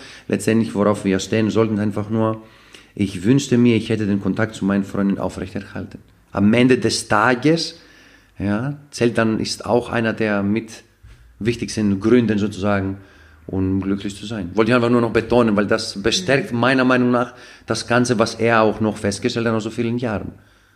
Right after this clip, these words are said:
Speaker 1: Wie siehst du das? Stimmt
Speaker 2: Ja.
Speaker 1: das, oder?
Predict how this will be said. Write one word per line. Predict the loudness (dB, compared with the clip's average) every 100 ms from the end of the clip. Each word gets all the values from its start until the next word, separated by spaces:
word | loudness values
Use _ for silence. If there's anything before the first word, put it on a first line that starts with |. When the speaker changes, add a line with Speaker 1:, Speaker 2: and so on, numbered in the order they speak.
| _ _ _ _ _ -6
Speaker 1:
Wie | -2
siehst | -2 -2
du | 0
das? | 0 -2 -12 -20 -20 -8
Stimmt | 2 6
Speaker 2:
Ja. | 6
Speaker 1:
das, | 4 4
oder? | 6 6 4 2 -8